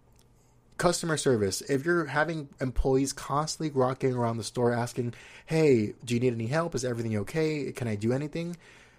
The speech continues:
It gives that sense that to, like, maybe potential retail theft or people who are trying to steal, that, "Hey,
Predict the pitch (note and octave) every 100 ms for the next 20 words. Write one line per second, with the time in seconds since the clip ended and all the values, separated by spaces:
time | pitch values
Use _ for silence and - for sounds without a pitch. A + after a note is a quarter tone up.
0 | _ _ _ - D3 - E3+ F3+ E3+ D#3
1 | C3+ C#3 - C3 - - _ _ _ _
2 | _ - A#2 A2+ A#2+ A#2 B2 B2 A#2 B2+
3 | B2+ A2+ A2+ G2+ G#2+ - B2 C#3+ D3 -
4 | - - _ _ _ - B2+ A2 G2+ -
5 | - - A2+ G#2+ - G#2+ G#2+ - A2+ D#3
6 | - - - - B2+ A2+ - - _ _
7 | - B2 A#2+ G#2